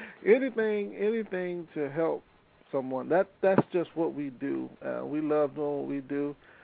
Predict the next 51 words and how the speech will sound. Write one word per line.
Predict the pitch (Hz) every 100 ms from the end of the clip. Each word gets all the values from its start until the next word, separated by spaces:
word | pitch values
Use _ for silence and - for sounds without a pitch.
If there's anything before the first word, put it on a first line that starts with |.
| - - -
and | 131 131 131 131 131 131
we, | 147 143 135 - - - -
we, | 147 -
we | 151 151
just | 160 -
try | 226 220
to | 175
get | 170 139
the | 147
information | 147 139 135 131 131
out | 127 127
there. | 131
Like | 156 156
you | 143
said, | 135
the | 120
best | 170 196 -
thing | 180 165
to | 143
do | 156 147 139
is | 135 -
to | 143 135 131
educate | 147 143 147 139
somebody | 156 143 135 135 135
else | 139 135
on, | 135 131 127 - - - -
and | 123
to |
look | 127 151 160
out | 156 135
for | 147
this | 135 139 135 135
and | 127 - -
scammers | 151 143 139 143 143 139
and | 127 131 - - -
how | - 156 151
to |
try | 139 147
to | 139
run | 135 143 139
their | 135
boards | 131 139 139 143 135 139
and, | 135 131 135
and | - 135 135 -
<clears throat> | -
that | 214 180
type | 156 139
of | 127
thing. | 147 143 -
So | 156 156 - - - - -
anything | 208 247 226 214 196